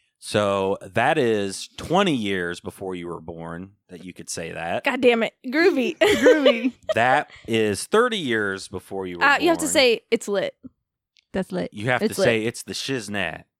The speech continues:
Speaker 2: It's the shiznit.
Speaker 1: Example,
Speaker 3: That's shi-
Speaker 1: Popeye's chicken is the shiznit.
Speaker 3: Shiznit. I was waiting for you to get
Speaker 2: <laughs>
Speaker 3: it.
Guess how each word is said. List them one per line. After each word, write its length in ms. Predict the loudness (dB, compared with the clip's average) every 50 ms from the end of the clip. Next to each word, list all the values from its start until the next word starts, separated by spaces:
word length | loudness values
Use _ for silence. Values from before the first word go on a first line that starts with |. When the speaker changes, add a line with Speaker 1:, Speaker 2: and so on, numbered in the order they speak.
| _
Speaker 2:
It's 160 | -2 -2 0 0
the 80 | 0
shiznit. 540 | -2 0 2 2 2 2 2 0 -2 -2 -4 -6 _ _ _ _ _ _ _ _
Speaker 1:
Example, 720 | -8 -4 0 2 2 2 2 2 0 -2 -2 -4 -6 -10 -14 _ -2
Speaker 3:
That's 220 | 0 0 0 0 -2
shi- 60 | -2
Speaker 1:
Popeye's 260 | -2 -2 -2 -4 -6 -6
chicken 420 | -2 -2 -2 -2 -2 -6 -8 -6
is 160 | -6 -8 -10
the 80 | -12 -8
shiznit. 480 | -6 -2 0 0 0 -2 -2 0 0
Speaker 3:
Shiznit. 100 | 2 4
I 160 | 4 6 6 6
was 120 | 6 6
waiting 340 | 6 6 6 6 6 4 6
for 80 | 6 4
you 160 | 4 4 4
to 60 | 4
get 320 | 4 4 4 4 2 2 0
Speaker 2:
<laughs> 140 | 0 0 -2
Speaker 3:
it. 80 | -4